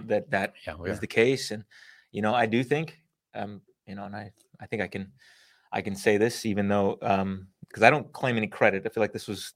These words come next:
Speaker 1: this was a great idea to, to do it this way. Um,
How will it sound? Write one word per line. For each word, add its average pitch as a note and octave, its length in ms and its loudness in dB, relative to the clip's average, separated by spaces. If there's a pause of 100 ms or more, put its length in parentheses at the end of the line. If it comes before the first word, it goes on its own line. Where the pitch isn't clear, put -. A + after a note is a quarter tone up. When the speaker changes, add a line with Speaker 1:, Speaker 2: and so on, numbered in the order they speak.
(100)
Speaker 1:
this A2+ 180 6
was G2+ 140 -4
a F#2+ 60 0 (260)
great G#2+ 500 4 (340)
idea A#2+ 640 0 (500)
to, A#2+ 140 4
to A2 280 2
do C3 180 6
it C#3+ 80 6
this D3 180 0
way. C#3 380 6 (360)
Um, A2+ 340 4